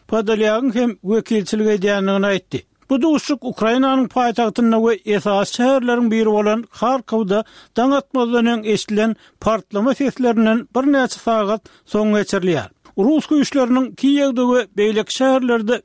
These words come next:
berk gaýtagly duçar bolmagy bilen Russiýanyň Ukraina garşy başlan esaslandyrylmadyk harby hüjümi ýigirmi sekizinji fevralda beşinji gününe girdi hemde garşysyna girilen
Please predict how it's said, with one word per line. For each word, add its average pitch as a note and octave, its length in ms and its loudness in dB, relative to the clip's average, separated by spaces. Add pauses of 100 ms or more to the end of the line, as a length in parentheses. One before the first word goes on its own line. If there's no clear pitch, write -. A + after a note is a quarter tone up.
berk C4 220 0 (100)
gaýtagly B3+ 560 0 (180)
duçar A3+ 400 0
bolmagy B3 440 0
bilen A3+ 260 0 (240)
Russiýanyň B3+ 600 0
Ukraina B3 560 0
garşy B3+ 280 -2
başlan A#3 480 -2 (260)
esaslandyrylmadyk A3+ 1200 0
harby A3+ 280 -2
hüjümi G#3 440 0 (240)
ýigirmi A#3 280 2
sekizinji G#3+ 540 -2
fevralda A3 640 0
beşinji G3 600 -2
gününe B3+ 260 2
girdi A#3+ 380 -2
hemde A3 360 0 (340)
garşysyna A3 500 -2
girilen A#3 560 0